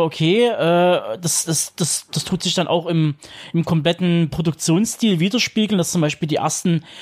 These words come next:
zwei, drei Folgen, also bis zur Hälfte, sehr künstlerisch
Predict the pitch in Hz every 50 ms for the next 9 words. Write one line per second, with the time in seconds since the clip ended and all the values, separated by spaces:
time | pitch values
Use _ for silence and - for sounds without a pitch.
0 | - - - - - 147 143 180 202 - 185 160 143 - - 143 139 147 190 196
1 | 247 254 277 269 - _ _ - 151 135 156 151 147 147 147 143 - 151 - -
2 | - 160 123 120 123 139 - - 240 247 247 - - - - - - - - -
3 | - - - - - - - - 170 165 165 - - - 214 247 277 - - -
4 | 247 202 185 196 202 196 -